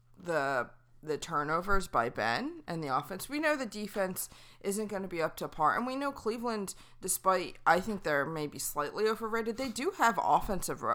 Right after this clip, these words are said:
weapons. So for the defense to hold them to twenty points, that's not the worst situation. But I think the turnovers by Ben, what, four interceptions, fumbles, it, it was bad on,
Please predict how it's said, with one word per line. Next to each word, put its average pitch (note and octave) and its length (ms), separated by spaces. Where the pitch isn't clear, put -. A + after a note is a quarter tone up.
weapons. - 600
So - 180
for G#3 160
the G3+ 80
defense C#4+ 460
to G#3 80
hold G3 180
them G3 100
to D3+ 100
twenty D#3 340
points, G#3 440
that's B3+ 200
not C#4+ 160
the D#3 100
worst C3 480
situation. C#3+ 640
But D#3+ 140
I F#3 80
think D#4+ 180
the - 80
turnovers F#3 600
by D3 200
Ben, D3 420
what, D#3 280
four D3+ 240
interceptions, D#3 760
fumbles, C#3+ 600
it, D#3 140
it B3+ 100
was C4+ 180
bad C#3 500
on, D3 360